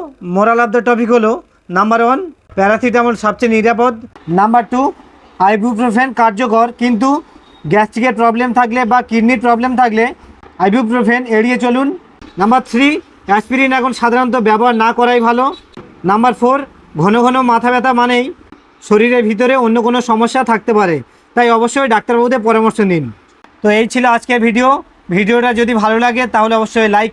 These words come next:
কমেন্ট, শেয়ার করবেন। আর সাবস্ক্রাইব করবেন এই ধরনের নতুন নতুন হেলথ টিপস পাওয়ার জন্য। আর আপনি কোন বিষয় নিয়ে জানতে চান অবশ্যই কমেন্টে জানাবেন। Thank you so much for watching the video। এতক্ষণ ভিডিওটা দেখার জন্য আর পাশে থাকার জন্য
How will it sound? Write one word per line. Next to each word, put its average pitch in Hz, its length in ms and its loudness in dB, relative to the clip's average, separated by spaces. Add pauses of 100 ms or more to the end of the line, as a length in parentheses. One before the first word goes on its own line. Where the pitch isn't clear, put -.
কমেন্ট, 220 300 0
শেয়ার 233 280 0
করবেন। 240 280 0 (440)
আর 190 160 0
সাবস্ক্রাইব 226 400 -2 (120)
করবেন 240 240 0 (100)
এই 220 120 0
ধরনের 220 360 0
নতুন 226 240 -2
নতুন 226 240 0
হেলথ 220 240 0
টিপস 226 240 -2 (100)
পাওয়ার 220 260 2
জন্য। 233 180 2 (640)
আর 196 160 2
আপনি 220 140 -4 (100)
কোন 240 100 2 (120)
বিষয় 240 240 0
নিয়ে 247 180 0
জানতে 226 300 0
চান 233 140 0 (120)
অবশ্যই 226 360 0
কমেন্টে 226 320 0 (100)
জানাবেন। 226 320 0 (760)
Thank 214 240 0
you 254 80 0 (100)
so 240 60 0 (100)
much 247 200 0
for 226 180 2
watching 233 300 0
the 233 140 2
video। 240 220 0 (260)
এতক্ষণ 214 340 0
ভিডিওটা 226 320 2 (120)
দেখার 220 300 -2
জন্য 233 160 0 (180)
আর 202 60 2 (100)
পাশে 214 240 -2
থাকার 233 260 0
জন্য 214 160 0